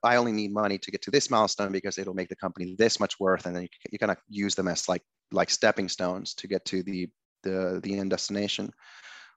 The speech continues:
But then, uh, when we, uh, lowered it to four hundred thousand, um, it was after eight months only raising one hundred and fifty, it just became really, really depressing. Uh,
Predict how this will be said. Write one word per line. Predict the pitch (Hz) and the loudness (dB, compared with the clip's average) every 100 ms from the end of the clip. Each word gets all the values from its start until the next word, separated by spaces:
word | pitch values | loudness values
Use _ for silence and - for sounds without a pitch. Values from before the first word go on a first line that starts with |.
| _ | _
But | 113 101 | 4 4
then, | 123 123 117 113 110 - | 4 4 8 6 6 2
uh, | 107 | 0
when | 117 | 0
we, | 110 110 _ _ - | 0 -2 _ _ -2
uh, | 107 | 0
lowered | 107 143 143 | 4 4 4
it | |
to | - | 0
four | 104 117 | -2 -2
hundred | 107 101 95 | -2 -2 0
thousand, | 127 139 143 113 92 95 - | 2 4 2 0 -4 -4 -8
um, | 104 98 95 95 95 - - _ _ - | -6 -6 -6 -6 -6 -8 -14 _ _ 0
it | 110 107 | 2 4
was | 107 104 98 98 - | 6 6 4 0 0
after | 113 113 123 | 0 2 2
eight | 127 | 4
months | 127 123 113 | 4 0 0
only | 113 | -2
raising | 104 107 101 | 0 0 0
one | 104 90 | -2 -2
hundred | 110 104 | 0 -2
and | 98 | -2
fifty, | - 104 - 98 | 0 0 0 -4
it | - | -2
just | 98 - | -4 -4
became | 98 - 95 92 - | -8 -2 -2 -2 -4
really, | - 104 98 92 92 | -8 -4 -2 -2 -4
really | 95 92 | -4 -4
depressing. | 92 - 170 165 156 - - - - _ - | -4 0 2 2 -2 -4 -16 -20 -20 _ -4
Uh, | 107 101 98 98 | 0 0 0 -2